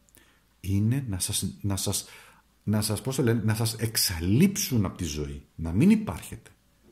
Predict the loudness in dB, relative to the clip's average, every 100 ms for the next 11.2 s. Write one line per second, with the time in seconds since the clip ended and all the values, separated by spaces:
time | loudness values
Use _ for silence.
0 | _ _ _ -4 -4 -2 -2 -4 -4 -4
1 | 0 0 2 0 -2 -2 2 2 0 -6
2 | -6 -8 -12 -10 0 2 2 -2 -6 -8
3 | -10 -18 _ _ _ _ _ _ -20 -20
4 | _ -16 -14 -4 2 4 6 4 4 0
5 | 0 2 4 2 -2 -4 -4 -4 -4 -4
6 | -4 -8 -12 -18 _ _ -20 _ -20 -10
7 | -4 0 0 0 -2 -2 -2 -2 -2 -4
8 | -4 -2 0 0 -2 -4 -4 -2 -2 -2
9 | -2 -4 -4 -2 0 0 -2 -2 -2 -4
10 | -4 -6 0 0 2 2 2 2 -2 -6
11 | -8 -6